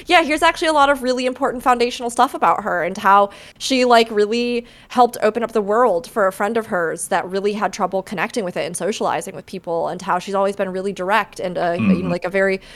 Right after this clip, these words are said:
Speaker 1: strong support of a person that puts herself out there directly and, um,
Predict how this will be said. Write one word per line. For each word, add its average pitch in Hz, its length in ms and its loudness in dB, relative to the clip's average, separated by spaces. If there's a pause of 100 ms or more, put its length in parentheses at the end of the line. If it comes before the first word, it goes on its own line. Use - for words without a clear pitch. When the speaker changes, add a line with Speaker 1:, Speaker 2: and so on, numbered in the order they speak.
(200)
Speaker 1:
strong 208 540 2
support - 440 -2
of 190 80 -2
a 185 60 -6
person 202 640 -2
that 185 400 2 (300)
puts - 220 2
herself 220 440 4
out 208 280 6
there 190 160 4
directly 180 1040 0 (400)
and, 196 640 2
um, 180 560 0